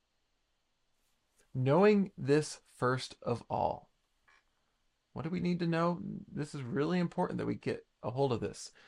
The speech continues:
"Knowing this first of all, that the scoffers will come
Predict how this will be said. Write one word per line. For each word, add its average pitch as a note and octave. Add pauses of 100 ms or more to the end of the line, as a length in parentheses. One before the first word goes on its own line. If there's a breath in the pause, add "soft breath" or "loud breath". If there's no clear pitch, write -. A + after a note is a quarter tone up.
(140)
"Knowing E3+
this C#3 (100)
first C3 (840)
of E3
all, - (2750)
that F2+
the G2
scoffers E3
will F#3+
come -